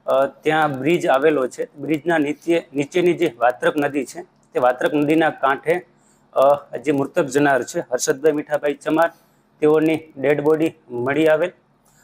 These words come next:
અ, ડેડ બોડીનું, અ, પ્રાથમિક ડૉક્ટર દ્વારા, અ, તપાસની રિપોર્ટ કરી અને હાલ, અ, ઉમ, વધુ તપાસ માટે પી એમ માટે, અ, પોસ્ટમોર્ટમ માટે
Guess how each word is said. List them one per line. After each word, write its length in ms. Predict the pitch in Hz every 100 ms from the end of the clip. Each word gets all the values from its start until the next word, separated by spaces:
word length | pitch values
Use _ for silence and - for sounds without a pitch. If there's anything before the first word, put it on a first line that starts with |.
| _ -
અ, 220 | 135 139 139 - 131
ડેડ 220 | 131 147 147
બોડીનું, 580 | 160 151 165 165 165
અ, 400 | - 135 135 135 135 _ _
પ્રાથમિક 580 | 147 156 - 165 160 - - _ -
ડૉક્ટર 380 | 135 139 160 147
દ્વારા, 520 | 139 151 156 156 - _ _ _ -
અ, 240 | - 135
તપાસની 520 | 131 - - 143 165 143
રિપોર્ટ 400 | 147 156 147 156
કરી 260 | 156 175 -
અને 180 | 143 127 135
હાલ, 260 | 139 143
અ, 280 | 143 143 143 - _ -
ઉમ, 260 | 127 127 117
વધુ 280 | 120 117 156
તપાસ 400 | 156 143 151 -
માટે 420 | 139 - 160 160 -
પી 140 | 156
એમ 160 | 160 147
માટે, 340 | 131 127 160 - _ _ _ -
અ, 300 | 127 131 127 - - 139 _ - 139
પોસ્ટમોર્ટમ 440 | 156 151 156 160 - _ _ -
માટે 300 | 127 -